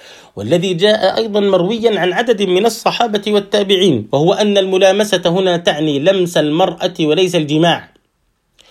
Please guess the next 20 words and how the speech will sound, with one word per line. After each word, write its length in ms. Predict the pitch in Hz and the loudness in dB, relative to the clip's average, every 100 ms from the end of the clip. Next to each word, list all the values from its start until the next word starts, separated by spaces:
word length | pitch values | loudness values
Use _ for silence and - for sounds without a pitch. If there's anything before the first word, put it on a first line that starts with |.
| - - _ | -20 -20 _
وقالوا 380 | 127 175 247 233 | -2 2 2 2
في 180 | 220 196 | 0 0
فهمهم 460 | 185 170 220 190 | 0 2 2 0
لهذه 320 | 160 165 185 | 0 2 2
الآية: 480 | 160 165 175 147 143 - | 2 2 2 0 -2 -2
"لمس 380 | 151 214 180 | 0 0 -2
المرأة 440 | 156 147 202 - - | -2 0 0 -2 -8
من 260 | 131 180 208 | -2 0 2
نواقض 460 | 151 151 208 - 208 | 0 0 -2 -2 -2
الوضوء"، 460 | 226 240 214 170 - - _ _ | 2 4 4 2 -2 -20 _ _
بخلاف 400 | - - - 190 | -16 -4 0 0
الأحناف، 500 | 165 170 165 135 - - - - - - | 0 -4 -2 -4 -6 -16 -20 -20 -20 -12
لأنه 400 | - 190 190 175 | -4 -2 0 0
جاء 280 | 170 240 214 | 2 2 2
في 100 | 208 | -4
الآية 320 | 208 240 226 214 | -2 0 0 0
معطوفا 540 | 180 156 240 226 185 | -2 -2 -2 0 0
على 220 | 147 165 170 | 0 -2 -4
إتيان 320 | 175 220 226 | -4 -2 0
الغائط 600 | 220 208 285 208 196 | 0 2 2 0 -6